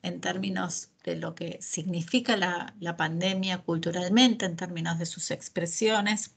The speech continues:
me, me resulta particularmente interesante, por ejemplo, el trabajo de Jorge Carrión, que dice que, bueno, que el, el rasgo principal de lo que atravesamos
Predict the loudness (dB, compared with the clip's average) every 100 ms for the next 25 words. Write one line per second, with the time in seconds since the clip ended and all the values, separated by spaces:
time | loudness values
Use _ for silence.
0 | -4 -2 0 -2 -2 -2 -2 0 0 2
1 | 2 2 2 2 2 2 4 6 4 4
2 | 2 0 0 2 4 2 2 2 2 2
3 | 2 0 2 2 2 0 0 0 0 -2
4 | -2 -2 4 8 8 4 -2 -12 -16 -16
5 | -16 -16 -2 2 4 2 2 6 6 6
6 | 2 -2 -4 -2 0 0 2 0 0 -4
7 | -10 _ -2 0 0 -2 -8 _ _ -10
8 | -8 -2 2 4 4 4 4 2 2 0
9 | -2 -6 -2 2 4 2 -2 -4 -8 -8
10 | -6 -6 -4 0 0 0 -2 -4 -10